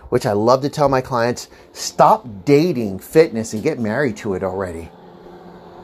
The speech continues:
And finally, if you, if you do all of this, you're going to reach your goals. Oh my gosh, you're, I'm telling you, you're gonna reach a championship level, right?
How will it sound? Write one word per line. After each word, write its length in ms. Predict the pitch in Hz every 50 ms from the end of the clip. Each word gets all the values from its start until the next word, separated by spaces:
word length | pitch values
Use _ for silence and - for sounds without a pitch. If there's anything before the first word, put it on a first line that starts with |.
| - - - - -
And 160 | 120 143 135
finally, 600 | - - 190 196 233 220 160 117 101 104 104 110 110 - - - - - - - - - - - - - - - - - - - - - - - - - - - - -
if 200 | 135 135 - -
you, 200 | 143 147 147 139 147
if 160 | 151 - -
you 120 | 143 147 131
do 320 | 123 120 180 220 220 -
all 320 | - - 120 107 98 95
of 80 | 90 80
this, 360 | 92 92 92 92 - - - - - - - -
you're 140 | - 139 147
going 400 | 131 104 - 143 147 151 151 151 135
to 100 | 131 120
reach 320 | 110 127 127 120 - -
your 120 | 113 107
goals. 640 | 101 95 107 104 101 101 101 104 107 101 - - - - - - - - - - - - - - - - -
Oh 120 | 139 156
my 140 | 151 139 127
gosh, 380 | 107 113 101 98 90 - - -
you're, 280 | 117 127 135 117 123 - - -
I'm 140 | 117 120 107
telling 320 | - 147 160 156 127 104
you, 80 | 101 98
you're 160 | 90 113 123
gonna 160 | 123 131 127
reach 180 | 123 135 117 -
a 60 | 113
championship 680 | - - 117 110 110 107 117 117 113 - - 107 - -
level, 340 | 123 131 123 117 92 - - _ _ _ - - - - _ _ - _ _ _ _ _ _ -
right? 260 | 104 107 117 131 131